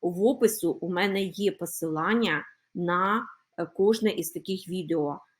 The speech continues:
як змінюється середній рід в номінатив, акузатив, датів, генітів. Той, хто забув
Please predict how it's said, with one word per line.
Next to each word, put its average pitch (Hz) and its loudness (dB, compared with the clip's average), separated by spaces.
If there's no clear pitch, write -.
як 208 4
змінюється 165 -2
середній 226 4
рід 208 0
в 202 -4
номінатив, 185 -2
акузатив, 175 -4
датів, 170 0
генітів. 160 -4
Той, 262 4
хто 185 2
забув 175 0